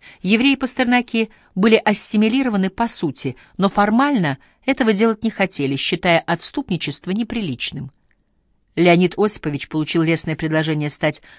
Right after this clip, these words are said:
преподавателем в училище живописи, ваяния и зодчества, заведение, предполагающим титульное вероисповедание служащих, и написал полное достоинство письмо о том, что он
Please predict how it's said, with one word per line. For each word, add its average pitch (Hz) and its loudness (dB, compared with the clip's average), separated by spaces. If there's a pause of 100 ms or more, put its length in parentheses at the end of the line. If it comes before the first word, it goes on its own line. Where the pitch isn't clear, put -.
(140)
преподавателем 180 2
в 143 -4
училище 143 -4
живописи, 156 -4
ваяния 143 -2
и 143 -4
зодчества, 160 -4 (320)
заведение, 175 2
предполагающим 165 -4 (300)
титульное 214 2
вероисповедание 151 -2
служащих, 117 -8 (340)
и 214 0
написал 247 4
полное 233 0
достоинство 156 -2
письмо 214 -2 (360)
о 160 0
том, 226 2
что - -2
он 233 0